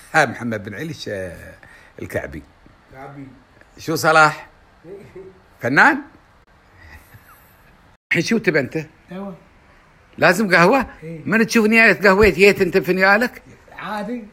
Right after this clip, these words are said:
Speaker 1: عادي ونص، يلا.
Speaker 2: <laughs>
Speaker 1: يلا. عدل الفنيال سيدة.
Speaker 2: آه.
Speaker 1: سيدة؟
Speaker 2: آه.
Speaker 1: هذا سيدة؟
Speaker 2: إيه.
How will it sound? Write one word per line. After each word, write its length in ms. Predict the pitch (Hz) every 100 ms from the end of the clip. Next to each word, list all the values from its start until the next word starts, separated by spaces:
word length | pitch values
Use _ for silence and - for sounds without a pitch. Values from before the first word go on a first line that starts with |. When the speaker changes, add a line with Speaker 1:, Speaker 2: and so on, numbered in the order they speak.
| - -
Speaker 1:
عادي 340 | 147 151 165
ونص، 300 | 170 127 -
يلا. 680 | 139 120 185 175 196 165 131
Speaker 2:
<laughs> 0 | - _
Speaker 1:
يلا. 280 | 143 127 110 - _ _ _
عدل 320 | - 139 220 214
الفنيال 400 | 196 233 226 -
سيدة. 380 | 262 226 185 -
Speaker 2:
آه. 220 | 143 139 135 _ _ _ _
Speaker 1:
سيدة؟ 560 | - - 330 349 330 - - -
Speaker 2:
آه. 80 | 202
Speaker 1:
هذا 240 | 294 320
سيدة؟ 360 | - 262 302 480 453
Speaker 2:
إيه. 220 | 180 214